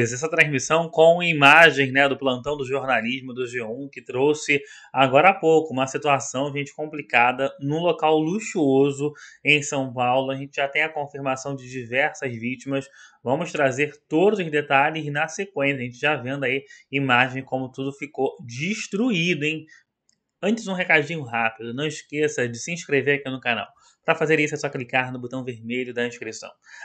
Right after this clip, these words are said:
Ative as notificações pra tá sempre recebendo os nossos vídeos. E você me encontra ainda no Instagram,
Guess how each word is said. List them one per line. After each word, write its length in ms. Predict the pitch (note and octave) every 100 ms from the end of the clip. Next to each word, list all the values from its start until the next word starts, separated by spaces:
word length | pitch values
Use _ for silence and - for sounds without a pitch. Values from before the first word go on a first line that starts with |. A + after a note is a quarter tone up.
| -
Ative 580 | D#3+ - G#3+ G3 B2 A#2
as 80 |
notificações 760 | A#2+ B2 - A#2+ A2+ - A#2+ B2+
pra 100 | C3
tá 140 | C3 B2+
sempre 360 | C#3 D#3 F3
recebendo 640 | D3+ C#3+ B2+ A2+ A#2 B2 - _ -
os 120 | A3+ G3+
nossos 340 | F#3 F#3+ C#3
vídeos. 520 | B2 B2+ A2+ G2+ - - _ _ F3
E 60 |
você 280 | F#3+ G3+ F#3
me 80 | F3
encontra 520 | E3 D3+ E3 E3+ - F#3+
ainda 440 | G3+ D3+ D#3 E3
no 120 | E3+
Instagram, 420 | F3 G#3 D3 G#2